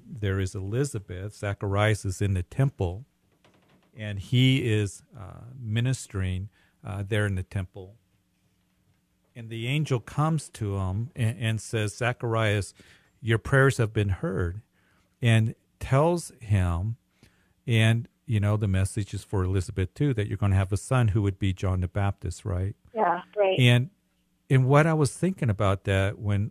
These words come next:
Speaker 1: the last time I kinda taught on that and was thinking about that is that I'm sure that as they were past the age of childbearing,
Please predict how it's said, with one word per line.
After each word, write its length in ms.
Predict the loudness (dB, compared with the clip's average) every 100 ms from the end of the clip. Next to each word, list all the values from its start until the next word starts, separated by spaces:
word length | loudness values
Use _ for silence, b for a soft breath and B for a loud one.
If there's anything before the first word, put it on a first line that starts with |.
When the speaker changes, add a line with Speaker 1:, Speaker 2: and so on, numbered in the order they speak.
| -6
Speaker 1:
the 280 | -2 0 -2 -4
last 340 | -2 0 -2
time 220 | -2 0
I 140 | 0 -2
kinda 340 | -2 0 -2
taught 320 | -4 -2 0
on 180 | 0 0
that 300 | -2 -4 -6
and 340 | -4 -4 -4 -4
was 180 | -6 -6
thinking 340 | -4 -4 -2 -6
about 340 | -4 -6 -6
that 280 | -4 -4 -6 b b b b b b _
is 240 | 2 2 4
that 340 | 4 6 2 _ -2
I'm 200 | 0 0
sure 400 | -2 2 2 4
that 340 | 2 -2 -4
as 280 | 0 2 2
they 180 | 2 4
were 160 | 2
past 380 | 2 2 2 2
the 100 | 0
age 220 | 0 0
of 100 | -4
childbearing, 1000 | -4 -2 0 0 0 -2 0 -2 -4 -6